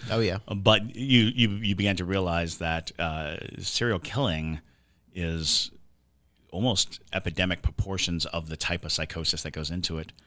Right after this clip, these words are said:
Speaker 2: And we only know the serial killers that we assign to a very specific,
Speaker 1: Mm-hmm.
Speaker 2: uh, you know, mode, uh, M O. So, uh, it's very weird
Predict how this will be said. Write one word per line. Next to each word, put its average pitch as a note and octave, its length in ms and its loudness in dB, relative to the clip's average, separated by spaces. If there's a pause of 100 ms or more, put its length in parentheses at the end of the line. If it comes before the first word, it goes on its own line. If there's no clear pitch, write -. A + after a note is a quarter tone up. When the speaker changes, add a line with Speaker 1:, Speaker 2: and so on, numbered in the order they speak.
(640)
Speaker 2:
And E2+ 100 -8
we F2 120 -4
only A#2 260 0
know G2 300 -4
the G2 100 -8
serial F2 280 0
killers E2 520 -4 (320)
that E2 240 -8
we D#2 420 -10 (1080)
assign G2 720 0
to E2 580 -2
a D#2+ 60 -10
very D#2 340 -4
specific, - 960 -2 (260)
Speaker 1:
Mm-hmm. A2 300 -6
Speaker 2:
uh, D#2 300 -4 (640)
you E2+ 100 -8
know, D2+ 80 -6
mode, D#2+ 400 -4
uh, - 880 -10
M E2 160 2
O. D2 320 -6 (400)
So, D#2+ 340 2
uh, D#2 280 0
it's E2 220 -2
very F2+ 280 2
weird D2+ 420 -2